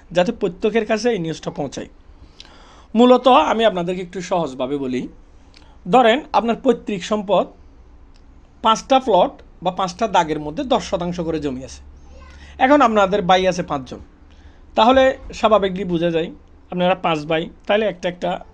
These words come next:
অংশের মালিক হবেন। মানে, একটা দাগে দশ শতাংশ করে যদি পঞ্চাশ শতাংশ জমি থাকে, আপনারা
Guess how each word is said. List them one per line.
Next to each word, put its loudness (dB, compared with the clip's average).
অংশের -10
মালিক -6
হবেন। -14
মানে, -4
একটা -2
দাগে 0
দশ -4
শতাংশ -6
করে -6
যদি -8
পঞ্চাশ -8
শতাংশ -8
জমি -8
থাকে, -4
আপনারা -4